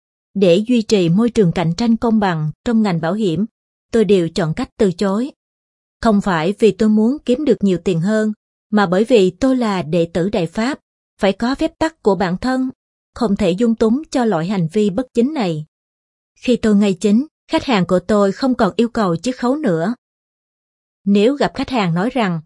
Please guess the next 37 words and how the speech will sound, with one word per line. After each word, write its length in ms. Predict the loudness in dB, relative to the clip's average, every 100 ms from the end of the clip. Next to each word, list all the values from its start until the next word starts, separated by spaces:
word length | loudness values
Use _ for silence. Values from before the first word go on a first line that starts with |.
| _ _
"Đồng 220 | 0 2
nghiệp 140 | 2 0
của 100 | -2
tôi 340 | -2 0 0 0
đã 180 | 0
tư 200 | 0 0
vấn 260 | 0 -2 -2
cho 140 | -2
họ, 360 | -2 -2 -4 -6 -12 _ _ _ _
tôi 260 | 0 2 2
sẽ 160 | 0 -2
giúp 200 | -2 -2
đồng 260 | 0 2 2
nghiệp 160 | 0 -4 _
chốt 180 | -2 0
giao 140 | 0 2
dịch." 200 | 2 -2 _ _ _ _ _ _ -2
Bởi 240 | 0 2
vì 200 | 4 2
tôi 160 | 2 0
biết 200 | 0 0
rất 160 | -2 -2
rõ 320 | -2 -2 -2
các 220 | -4 0
điều 160 | 0 0
khoản 400 | -2 -2 -4 -6 _ _ -4
và 240 | 0 2
điều 160 | 0 0
kiện 300 | 0 0 0
bảo 140 | 0
hiểm, 340 | 0 0 0 -4 _ _ _
nên 200 | 0 0
chỉ 240 | 2 2 0
trong 220 | -2 -2
vòng 220 | 0 0
một 180 | -2 -2
phút, 160 | -4